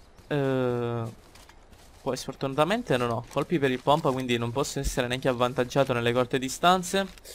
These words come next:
Ho solo diciannove colpi dell'M quattro, chiamiamolo così, e della pistola ne ho trenta, vabbè. Allora,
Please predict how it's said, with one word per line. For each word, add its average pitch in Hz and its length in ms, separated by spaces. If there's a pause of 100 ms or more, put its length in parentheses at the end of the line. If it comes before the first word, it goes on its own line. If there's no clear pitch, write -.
(460)
Ho 143 60
solo 151 240
diciannove 131 760
colpi 139 420
dell'M 120 760
quattro, 127 360
chiamiamolo 120 400
così, 143 300
e 180 120 (200)
della 123 200
pistola 180 540
ne 139 80
ho 117 120
trenta, 117 400
vabbè. 120 260 (1500)
Allora, 160 520